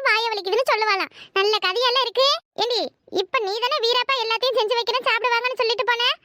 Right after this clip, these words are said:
என்னம்மா, திடீர்னு வந்து வயிறு வலிக்குதுன்னு சொன்னா திரும்ப எல்லாத்தையும் யார் செய்யறது? எங்களாலலாம் இனி செய்ய முடியாது. போ, வயிறு வலி தானே, ஒண்ணும் உயிர் போயிடாது.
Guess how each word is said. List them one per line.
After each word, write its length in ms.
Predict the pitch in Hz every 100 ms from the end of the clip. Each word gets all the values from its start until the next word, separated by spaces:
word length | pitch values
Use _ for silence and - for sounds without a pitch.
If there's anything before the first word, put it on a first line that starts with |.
| _ _ _ -
என்னம்மா, 240 | 415 539 427
திடீர்னு 360 | 392 494 587 605
வந்து 160 | 494 539
வயிறு 200 | 480 494 523
வலிக்குதுன்னு 360 | 466 494 554
சொன்னா 160 | 523 508 554
திரும்ப 220 | 523 539 508
எல்லாத்தையும் 300 | 494 508 554
யார் 180 | 508 523
செய்யறது? 320 | 523 466 381 311 - _ _
எங்களாலலாம் 560 | 403 415 466 466 466 539
இனி 100 | 508
செய்ய 160 | 523 480 494
முடியாது. 300 | 453 427 381 - -
போ, 80 | 466 359 - 349
வயிறு 200 | 370 427
வலி 100 | 427 403
தானே, 220 | 403 494 415 302 _
ஒண்ணும் 220 | 370 453 440
உயிர் 200 | 466 508
போயிடாது. 320 | 440 415 339